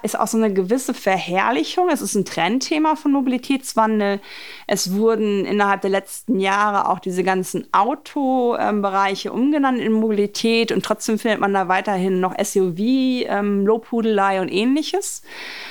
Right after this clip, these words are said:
Ähm, und es wird vor allen Dingen immer von dieser jungen Generation gesprochen. Ähm, das ist aber die Generation vor Fridays for Future, ähm, wo behauptet wird, die machen ja gar keinen Führerschein mehr.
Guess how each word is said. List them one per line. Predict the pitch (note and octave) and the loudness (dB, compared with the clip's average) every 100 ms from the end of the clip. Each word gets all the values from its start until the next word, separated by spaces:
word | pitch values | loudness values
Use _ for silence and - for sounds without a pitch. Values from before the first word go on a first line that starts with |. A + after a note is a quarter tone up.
| - - | -12 -2
Ähm, | G#3+ A3 A3 A3 | 2 4 2 0
und | A3+ | -2
es | A3 | -2
wird | B3 | -4
vor | - A3+ - | -2 -2 0
allen | F#3+ B3 | 0 2
Dingen | C#4 A#3 | 0 0
immer | B3 B3+ | 0 -2
von | B3+ G#3 | -2 -2
dieser | G#3 | 0
jungen | G3+ G#3+ C#4 | 2 2 2
Generation | A#3+ G#3+ G3 F#3+ - G3 B3+ | 2 0 -2 -4 -2 0 2
gesprochen. | A#3+ - - G#3+ - E4 G#4 - - - - - - - - | 0 -2 0 0 2 0 -2 -4 -16 -20 -20 -20 -20 -20 -4
Ähm, | G#3+ A3 A3+ A3 A3 | 0 2 2 0 2
das | G#3+ A3 | 0 0
ist | A3 | -2
aber | G3+ F#3+ | 0 2
die | G3+ | 0
Generation | F#3+ G3 F#3+ F#3 - - G3 F#3 | 2 2 2 0 -2 -2 2 2
vor | F3+ - - A3+ B3+ | -2 -6 0 2 2
Fridays | - C4 C#4 C#4+ D4 - | 0 0 0 0 -4 -4
for | C4+ | -6
Future, | - C#4+ - C#4+ C#4+ - - - - - | -2 -4 0 -2 -2 -6 -20 -20 -10 -2
ähm, | G#3+ A3 G#3+ | 0 2 2
wo | G#3+ | 2
behauptet | G3+ G3+ B3+ B3+ C4 - | 0 2 0 0 -4 0
wird, | A3 A3 | 0 2
die | |
machen | G3+ G3+ G#3 | 0 2 2
ja | |
gar | F#3 | 0
keinen | F3+ F3+ | -2 -6
Führerschein | - F#3+ F#3+ - F#3+ | -2 -2 0 0 0
mehr. | - | -2